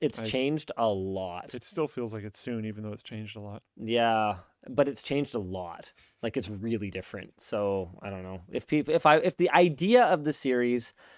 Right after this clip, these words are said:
Speaker 1: is that people know how we make money, right now they don't.
Speaker 2: Fair
Speaker 1: So,
Speaker 2: enough. Fair enough.
Speaker 1: um, and then Nipless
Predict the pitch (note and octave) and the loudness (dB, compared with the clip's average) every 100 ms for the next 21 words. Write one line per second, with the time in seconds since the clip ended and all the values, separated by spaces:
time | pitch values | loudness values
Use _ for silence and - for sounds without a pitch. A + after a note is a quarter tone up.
0 | _ - C#3+ B2+ C#3 B2+ - C#3+ D#3 B2+ | _ 2 4 4 2 2 0 2 2 2
1 | A#2+ B2 B2+ C3+ B2 B2 A#2+ A#2 A2+ B2 | 4 6 6 6 4 4 0 0 -2 -2
2 | E3 A#2 A2+ G#2+ G2 F2 F2+ - _ _ | 0 0 -2 -4 -4 -8 -12 -18 _ _
3 | _ _ _ _ _ _ D3 B2 A2+ B2+ | _ _ _ _ _ _ -4 -2 -4 -6
4 | - _ _ - A#2+ A2+ - A#2+ B2+ C#3 | -14 _ _ -10 -8 -6 2 4 6 4
5 | C#3 C3+ C#3 D3 C#3 - E3+ D#3+ | 6 6 4 2 2 4 2 2